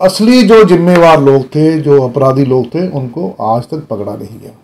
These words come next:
तथ्यों को दबाने का, छुपाने का प्रयास किया गया।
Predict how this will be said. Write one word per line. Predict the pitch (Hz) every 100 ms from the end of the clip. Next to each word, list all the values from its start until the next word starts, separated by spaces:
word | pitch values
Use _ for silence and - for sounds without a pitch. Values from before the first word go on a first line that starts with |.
| _ _ _ -
तथ्यों | 170 - 175
को | 156 165
दबाने | 135 127 135 139
का, | 143
छुपाने | 143 127 120 120 120
का | 82
प्रयास | - 110 101 -
किया | -
गया। | - - _